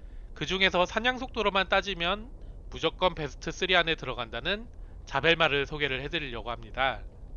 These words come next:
저의 자벨마는 지난 삼 년간 제가 공들이고 공들여서 정말 좋은 아이템들로 구성을 하였는데요. 제 스스로 일명 하이엔드 자벨마 혹은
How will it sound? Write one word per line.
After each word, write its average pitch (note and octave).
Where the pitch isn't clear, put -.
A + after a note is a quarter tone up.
저의 F3
자벨마는 E3+
지난 D#3
삼 G#3+
년간 G3+
제가 C3+
공들이고 D#3+
공들여서 B2
정말 B2+
좋은 D3
아이템들로 B2
구성을 A#2+
하였는데요. D#3+
제 E3
스스로 G#3
일명 D3
하이엔드 A#3
자벨마 G#2+
혹은 D#3+